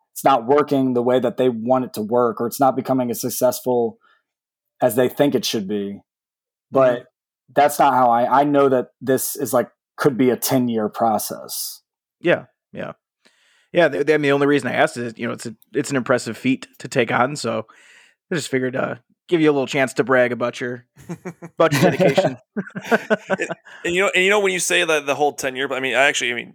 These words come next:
Speaker 3: Josh and I can even relate too, you know, when we started this. I mean, we're, Josh, we're, we're what, one year into the show now? About
Speaker 2: Uh,
Speaker 3: one
Speaker 2: almost
Speaker 3: solid
Speaker 2: to
Speaker 3: year?
Speaker 2: the date, yeah.
Speaker 3: Yeah.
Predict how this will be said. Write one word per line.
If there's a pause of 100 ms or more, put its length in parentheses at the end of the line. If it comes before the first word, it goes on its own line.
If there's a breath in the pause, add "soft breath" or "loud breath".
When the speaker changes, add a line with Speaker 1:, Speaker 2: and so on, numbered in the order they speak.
(100)
Speaker 3:
Josh
and
I
can
even
relate
too,
you
know,
when
we
started
this.
I
mean,
we're, (320 loud breath)
Josh,
we're,
we're
what,
one
year
into
the
show
now? (680)
About
Speaker 2:
Uh,
Speaker 3:
one
Speaker 2:
almost
Speaker 3:
solid
Speaker 2:
to
Speaker 3:
year?
Speaker 2:
the
date,
yeah. (180)
Speaker 3:
Yeah.